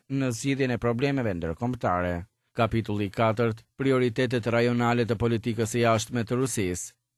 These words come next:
Kapitulli i pestë, ravizimi dhe realizimi i politikës së jashtme të Rusisë. Këtë herë, doktrina e politikës së jashtme të Rusisë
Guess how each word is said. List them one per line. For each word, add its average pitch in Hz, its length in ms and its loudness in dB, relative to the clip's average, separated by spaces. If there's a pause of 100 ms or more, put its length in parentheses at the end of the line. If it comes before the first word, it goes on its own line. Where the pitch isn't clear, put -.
(160)
Kapitulli 107 540 0
i - 20 -12
pestë, 113 460 0 (180)
ravizimi 120 760 0 (100)
dhe 131 240 0
realizimi 131 720 2 (100)
i 123 80 0
politikës 120 560 0
së 123 80 2
jashtme 127 480 0
të 127 140 0
Rusisë. 98 580 -2 (380)
Këtë 113 260 0
herë, 107 300 0 (100)
doktrina 127 640 -2
e 104 80 -6
politikës 123 560 -2
së 120 80 2
jashtme 113 400 2
të 104 140 -2
Rusisë 104 500 -2